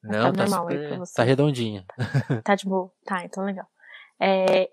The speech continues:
Speaker 1: eu decidi fazer direito quando eu era adolescente. Foi por causa de filme. É,
Speaker 2: Ah, aí,
Speaker 1: coisa de
Speaker 2: ó.
Speaker 1: filme, assim, eu achava muito
Speaker 2: Filme de
Speaker 1: legal que isso
Speaker 2: júri.
Speaker 1: daí. É, isso, eu queria ser promotora de justiça, na realidade, quando,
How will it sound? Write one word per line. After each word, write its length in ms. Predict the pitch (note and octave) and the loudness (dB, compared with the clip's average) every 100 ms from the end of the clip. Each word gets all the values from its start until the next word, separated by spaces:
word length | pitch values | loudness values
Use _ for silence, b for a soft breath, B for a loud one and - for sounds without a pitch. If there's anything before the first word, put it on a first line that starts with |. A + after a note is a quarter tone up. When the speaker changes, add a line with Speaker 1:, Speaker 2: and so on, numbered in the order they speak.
| A3 | 0
Speaker 1:
eu 60 | |
decidi 840 | G#3+ A3 - G#3+ G#3 A3+ A#3+ A#3 A3+ | 0 0 -2 -6 -2 -2 0 -2 -2
fazer 360 | - A3 A3 A3+ | 0 2 2 0
direito 440 | G#3 A3 A3 A3+ | 0 -2 -2 -4
quando 220 | - A#3+ A#3+ | -4 -4 -2
eu 120 | A#3+ | 0
era 140 | A#3 | 0
adolescente. 760 | A#3 A#3+ D4+ - A#3 G#3+ G#3 - | 0 -2 -2 -2 -4 -4 -10 -8
Foi 120 | A3 | -6
por 60 | A3 | 0
causa 180 | A#3+ B3+ | 2 2
de 80 | D#4+ | -2
filme. 680 | - A3+ A#3+ C#4 G#3 F#3 - _ _ _ _ _ _ _ _ G#3 | -2 0 2 0 -4 -10 -18 _ _ _ _ _ _ _ _ -16
É, 200 | F#3+ F#3 | -12 -10
Speaker 2:
Ah, 960 | F#3 F3+ A2 A2+ A2+ A2+ A2+ A2 F2+ - - | -6 -4 -4 -6 -10 -10 -14 -14 -16 -20 -6
aí, 100 | - | 2
Speaker 1:
coisa 200 | B3+ C#4+ | 2 2
de 60 | |
Speaker 2:
ó. 40 | - | 2
Speaker 1:
filme, 320 | C#4 B3 A3+ | 2 4 0
assim, 340 | G#3+ - F#3 | -2 -2 -2
eu 60 | F#3 | -4
achava 320 | F#3 G#3+ G3 | -2 0 0
muito 140 | G#3 G#3 | 2 6
Speaker 2:
Filme 160 | A#2+ | 6
de 60 | G2 | 6
Speaker 1:
legal 100 | G#2 | 6
que 40 | |
isso 120 | A2 | 8
Speaker 2:
júri. 160 | A#2 G2 | 6 6
Speaker 1:
daí. 240 | G2+ G2 - _ _ _ _ _ - | 2 -2 -10 _ _ _ _ _ -2
É, 500 | G3+ G#3+ B3 A3+ F#3 F#3 | 2 4 4 0 -8 -14
isso, 300 | G#3 A3 - | -12 -12 -16
eu 40 | |
queria 500 | - G3+ G3+ A3 G#3 | -10 -8 -6 -8 -12
ser 200 | - A3+ | -8 -6
promotora 500 | G#3+ G#3+ A3+ A#3 B3+ | -4 -4 -2 2 2
de 100 | B3 | 2
justiça, 560 | C#4 - - G3+ - F3 | -2 -4 -6 -6 -8 -12
na 120 | F3+ | -14
realidade, 680 | F3+ F3 F3 F3 F3+ - - _ | -20 -16 -12 -12 -12 -16 -20 _
quando, 340 | F#3 F3 F3+ | -4 -4 -4